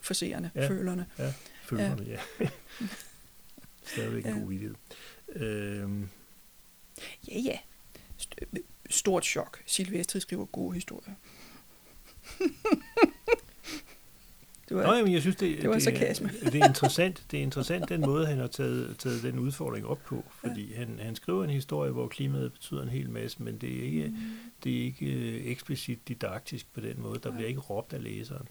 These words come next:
Speaker 1: Nej.
Speaker 2: Altså på anden måde, end at der bliver råbt af ham her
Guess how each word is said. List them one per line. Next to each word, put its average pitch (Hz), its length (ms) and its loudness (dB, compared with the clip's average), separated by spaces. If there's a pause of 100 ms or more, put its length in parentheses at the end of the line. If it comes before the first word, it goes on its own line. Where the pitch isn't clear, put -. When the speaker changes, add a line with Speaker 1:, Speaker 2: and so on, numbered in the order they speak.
(100)
Speaker 1:
Nej. - 120 -10
Speaker 2:
Altså 110 180 -6
på 120 140 -4
anden 110 220 0
måde, 110 160 0
end 120 100 -2
at 110 80 -4
der 107 80 -2
bliver 107 220 -4
råbt - 280 -6
af 120 60 -4
ham 107 220 -6
her 107 220 -6